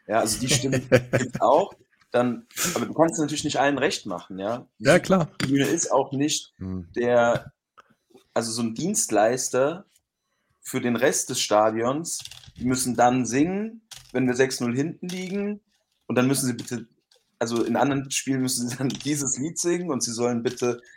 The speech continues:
Speaker 1: dann die Box anmachen und dann sollen sie die Box ausmachen und so. Ja, sorry, das, das ist, finde
Speaker 3: Mhm.
Speaker 1: ich, auch immer so ein Anspruchsgedanke, der funktioniert
Speaker 2: Ja.
Speaker 1: so nicht, ja.
Speaker 2: D-, diese
Speaker 1: Letztendlich
Speaker 2: Diskussion
Speaker 1: wurde
Speaker 2: ist
Speaker 1: da jemand
Speaker 2: aber
Speaker 1: hingeschickt mit,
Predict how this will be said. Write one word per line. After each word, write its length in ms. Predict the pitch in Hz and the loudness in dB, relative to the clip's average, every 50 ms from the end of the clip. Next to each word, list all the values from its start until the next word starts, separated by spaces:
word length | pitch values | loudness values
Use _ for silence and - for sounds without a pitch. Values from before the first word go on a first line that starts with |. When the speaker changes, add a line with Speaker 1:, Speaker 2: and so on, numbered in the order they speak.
| - _ - | -20 _ 2
Speaker 1:
dann 220 | - 117 123 135 127 | 2 4 4 4 0
die 80 | 127 | 0
Box 280 | - 120 120 117 - - | 2 2 2 2 2 0
anmachen 680 | - 120 139 175 180 175 175 180 180 - 190 180 180 | 2 2 2 2 2 2 2 0 0 -2 -6 -4 -2
und 140 | 170 139 120 | -2 -2 0
dann 180 | 120 120 123 113 | 0 0 0 0
sollen 160 | 117 127 123 | -2 -2 -2
sie 80 | 113 113 | -2 -6
die 80 | 117 | -4
Box 240 | 117 117 117 117 - | -2 -2 -2 0 2
ausmachen 680 | - 110 123 147 180 170 - 170 151 165 165 - 175 151 | 4 6 6 6 6 2 -2 -2 -4 -4 -4 -6 -8 -8
und 140 | 147 156 151 | -8 -6 -4
so. 300 | - 160 156 165 160 - - - - - _ _ _ _ _ _ _ _ - - - - - - - - _ _ - | -2 0 0 0 -2 -6 -14 -20 -20 -20 _ _ _ _ _ _ _ _ -16 -14 -14 -14 -16 -18 -20 -20 _ _ -10
Ja, 180 | - 120 - - | -8 -6 -4 -4
sorry, 240 | - - 127 120 117 | -2 -2 -2 -2 -4
das, 380 | 110 113 - - - - - _ _ _ _ _ _ _ _ _ _ _ _ - | -4 0 0 0 0 0 -4 _ _ _ _ _ _ _ _ _ _ _ _ -8
das 120 | - 110 127 | -6 -4 0
ist, 140 | 135 - | 0 0
finde 340 | - 135 143 151 131 95 - | 0 0 -2 -2 0 0 0
Speaker 3:
Mhm. 0 | |
Speaker 1:
ich, 160 | 143 101 - | 0 2 4
auch 180 | - 117 - - | 4 4 2 2
immer 160 | 113 131 131 | 0 0 0
so 100 | 120 123 | 0 0
ein 220 | 120 120 117 107 - - | 0 -2 -2 -4 -4 -4
Anspruchsgedanke, 1600 | 113 151 170 - - - 143 139 131 - - - - - - _ - - 110 - 95 104 117 127 127 - 139 135 135 143 151 151 _ _ _ _ _ _ _ _ _ _ _ _ _ _ _ - - - - | -2 -2 -2 -4 -6 -4 -6 -6 -4 -2 -2 -2 -2 -4 -6 _ -6 -6 -4 -4 -2 -2 -2 -2 -2 0 2 2 2 2 -2 -6 _ _ _ _ _ _ _ _ _ _ _ _ _ _ _ -10 -10 -10 -4
der 80 | - 107 | 0 0
funktioniert 520 | - - 123 117 - - - 82 98 101 107 | 2 2 2 -2 0 2 2 4 4 4 2
Speaker 2:
Ja. 40 | - | 0
Speaker 1:
so 160 | 101 95 95 | 0 -2 -2
nicht, 340 | 92 92 90 - - - 90 | -4 -6 -8 -10 -10 -6 -2
ja. 240 | 90 101 117 117 - - - - | 0 0 0 0 -4 -8 -4 -4
Speaker 2:
D-, 100 | 110 - | -2 0
diese 240 | - 131 120 - | 2 4 4 4
Speaker 1:
Letztendlich 60 | - - | 4 6
Speaker 2:
Diskussion 500 | 143 - 139 139 120 - 123 139 170 165 | 4 4 6 6 6 6 6 6 6 6
Speaker 1:
wurde 40 | |
Speaker 2:
ist 120 | 151 - 160 | 6 6 6
Speaker 1:
da 20 | |
jemand 280 | - 131 127 123 110 - | 8 8 8 8 8 6
Speaker 2:
aber 40 | - | 4
Speaker 1:
hingeschickt 680 | 160 185 190 196 - - - 175 170 175 - - - _ _ _ _ _ _ _ _ _ _ _ _ _ _ _ - | -2 -2 -2 -2 -2 0 2 2 0 0 -2 -14 -20 _ _ _ _ _ _ _ _ _ _ _ _ _ _ _ -4
mit, 440 | 120 127 120 120 - - - - | 0 0 0 0 -2 -8 -10 -10